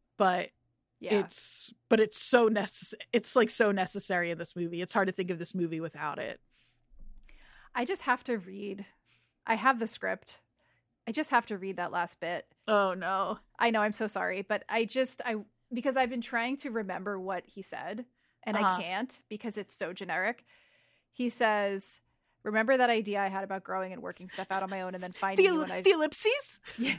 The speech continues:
Speaker 2: the ellipses, yes. Yeah, the
Speaker 1: God.
Speaker 2: ellipses. It's dumb. It's an awful idea, and I'm not gonna do it because, like you said, this is it. This is life, and I'm in love with you, Samantha.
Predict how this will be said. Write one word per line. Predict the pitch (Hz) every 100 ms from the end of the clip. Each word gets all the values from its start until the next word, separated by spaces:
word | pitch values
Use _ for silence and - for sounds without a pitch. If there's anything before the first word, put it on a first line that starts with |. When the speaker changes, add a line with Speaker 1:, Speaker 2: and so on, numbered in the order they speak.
| -
Speaker 2:
the | 285
ellipses, | 269 262 349 359 427
yes. | 294 214 - - -
Yeah, | 254 262
the | 262
Speaker 1:
God. |
Speaker 2:
ellipses. | 247 226 226 202 190 -
It's | 254 -
dumb. | - 208 175 180
It's | 208
an |
awful | 202 214 247
idea, | 240 214 208
and | 190
I'm | 185
not | 185
gonna | 208 202
do | 196
it | 185
because, | 185 214 190
like | 190 208
you |
said, | 233 208 202
this | 196
is | 214 208
it. | - -
This | - 190
is | 214 196
life, | 180 180 -
and | -
I'm | 185 185
in |
love | 190 185
with | 185
you, | 175
Samantha. | - - 151 160 165 139